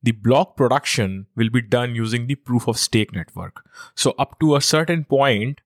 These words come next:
the block production will happen using the proof of work network. And from that point onwards, the proof of stake mechanism takes over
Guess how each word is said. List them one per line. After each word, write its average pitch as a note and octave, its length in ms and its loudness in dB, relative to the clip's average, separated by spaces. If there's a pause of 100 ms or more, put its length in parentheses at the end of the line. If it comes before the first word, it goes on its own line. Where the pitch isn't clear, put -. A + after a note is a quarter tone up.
(320)
the - 80 0
block B2+ 360 0
production C3 480 0
will D3 100 0
happen A#2+ 380 -2
using A#2+ 240 -2
the E3 80 -2
proof C#3 260 0
of C3+ 160 0
work A#2+ 260 0
network. F2+ 560 -8 (300)
And G#2+ 140 -4
from A#2 180 0
that D3 240 0
point B2+ 240 0
onwards, C3+ 640 2 (240)
the - 80 -20
proof D3 260 0
of C#3+ 140 2
stake D#3 380 0
mechanism B2 520 0
takes A#2 320 -2
over C3+ 460 4